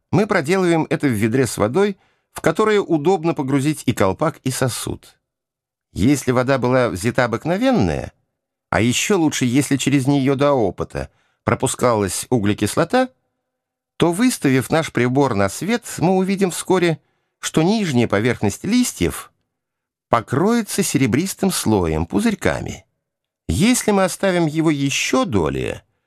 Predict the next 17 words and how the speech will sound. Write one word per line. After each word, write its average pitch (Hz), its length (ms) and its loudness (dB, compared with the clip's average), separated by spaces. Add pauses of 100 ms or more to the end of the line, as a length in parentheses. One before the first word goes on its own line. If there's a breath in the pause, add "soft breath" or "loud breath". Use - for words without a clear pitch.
(440)
то 98 140 2
в 92 40 -2
верхней 180 560 0
части 185 380 -2
колокола 175 480 0
наберется 113 600 0
значительное 147 920 0
количество 90 720 -2
газа, 85 680 -4 (920)
а 90 120 2
избыток 95 640 0
воды 80 580 0 (800)
будет 214 480 2
вытеснен 151 800 0 (100)
в 87 140 -2
наружный 139 440 0
сосуд. - 800 -4